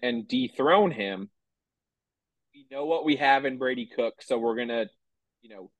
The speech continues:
start off with him because at the worst, we're gonna get S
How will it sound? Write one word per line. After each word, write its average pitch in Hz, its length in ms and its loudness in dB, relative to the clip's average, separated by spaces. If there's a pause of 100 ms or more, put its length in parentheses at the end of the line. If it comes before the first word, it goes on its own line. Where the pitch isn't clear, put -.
start 139 440 6
off 131 300 6
with 107 180 -6
him 120 400 -6 (2000)
because 110 640 2 (100)
at 120 300 0
the 123 100 4
worst, 117 640 2 (300)
we're 113 160 -4
gonna 107 180 -4
get 107 340 -2 (1200)
S - 60 -20